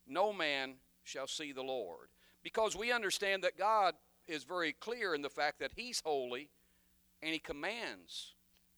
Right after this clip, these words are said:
His followers to be holy. So how are you doing this morning in your relationship with God?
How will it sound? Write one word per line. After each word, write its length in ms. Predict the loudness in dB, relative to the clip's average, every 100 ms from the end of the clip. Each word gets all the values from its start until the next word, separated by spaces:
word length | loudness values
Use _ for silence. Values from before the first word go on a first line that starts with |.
| _
His 140 | -14 -10
followers 600 | -4 -2 -2 -4 -10 -12
to 100 | -14
be 140 | -14
holy. 440 | -10 -10 -10 -18 -20 _ _ _ _ _ _ _ _
So 160 | 0
how 120 | 8 10
are 120 | 10
you 140 | 4
doing 320 | 2 4 4
this 240 | 2 0 2
morning 340 | 4 4 4
in 100 | -2
your 180 | 0 0
relationship 920 | 0 4 4 6 4 4 0 2 0 -4 -12
with 160 | -12
God? 380 | -8 -6 -6 -10